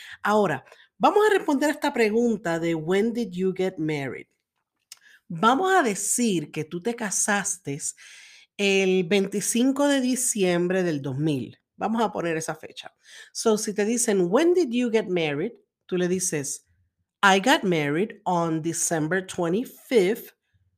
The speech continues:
two thousand." Me casé el veinticinco de diciembre del dos mil. O vamos a decir que la pregunta era,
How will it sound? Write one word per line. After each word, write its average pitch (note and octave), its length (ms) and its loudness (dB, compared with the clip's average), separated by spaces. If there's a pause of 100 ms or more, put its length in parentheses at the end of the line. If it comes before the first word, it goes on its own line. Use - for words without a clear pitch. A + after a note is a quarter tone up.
(300)
two E3 220 -4
thousand." D#3+ 680 0 (540)
Me D#3 160 -6
casé D3 320 -6
el A3+ 80 -4
veinticinco D#3+ 640 -6
de F3 140 -2
diciembre F3+ 460 -4
del E3 140 -4
dos F3+ 100 -4
mil. C#4 400 -4 (680)
O C#4 420 6
vamos G#3 340 0
a C#4+ 40 2
decir C#4 220 -4
que D4 120 0
la C#4 100 4
pregunta G3+ 460 2
era, G#3 480 2